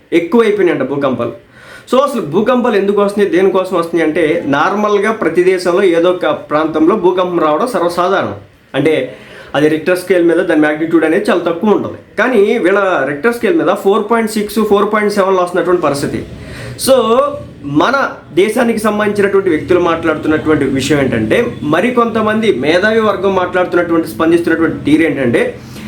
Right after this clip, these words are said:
ఇంత సడన్గా యుద్ధాన్ని అప్పటికప్పుడు ఆపాల్సిన పరిస్థితి ఎందుకు వచ్చిందనే దానికి రకరకాల కాన్స్పిరసీస్ అయితే ప్రస్తుతం సోషల్ మీడియా వేదికగా నడుస్తున్నాయి అనమాట. హ్యాష్ ట్యాగ్ నూర్ ఖాన్ అని చెప్పేసి కొట్టండి, ఆటోమేటిక్గా మీకే అర్థమైపోద్ది అక్కడ సిచ్యువేషన్ ఏం జరుగుతుందని చెప్పేసి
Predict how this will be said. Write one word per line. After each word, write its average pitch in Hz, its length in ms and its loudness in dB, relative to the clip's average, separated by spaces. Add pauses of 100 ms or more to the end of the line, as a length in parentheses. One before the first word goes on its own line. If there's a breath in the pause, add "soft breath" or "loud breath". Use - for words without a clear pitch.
(160 loud breath)
ఇంత 254 280 2
సడన్గా 247 840 0
యుద్ధాన్ని 262 600 0
అప్పటికప్పుడు 240 600 0
ఆపాల్సిన 226 640 0 (240)
పరిస్థితి 214 320 0
ఎందుకు 214 260 2
వచ్చిందనే 180 420 2
దానికి 165 600 2 (300 loud breath)
రకరకాల 175 1120 0
కాన్స్పిరసీస్ 170 840 0 (600)
అయితే 147 320 0
ప్రస్తుతం 220 720 -2
సోషల్ 180 360 0
మీడియా 170 200 4
వేదికగా 156 360 0
నడుస్తున్నాయి 135 460 0
అనమాట. 120 240 0 (460 loud breath)
హ్యాష్ 180 260 0
ట్యాగ్ 185 300 0
నూర్ 190 260 4
ఖాన్ 185 160 0
అని 170 140 4
చెప్పేసి 170 260 0
కొట్టండి, 151 500 0
ఆటోమేటిక్గా 151 680 0
మీకే 165 260 2
అర్థమైపోద్ది 143 560 -2
అక్కడ 165 160 -4
సిచ్యువేషన్ 151 480 0
ఏం 139 120 2
జరుగుతుందని 135 400 0
చెప్పేసి 151 420 0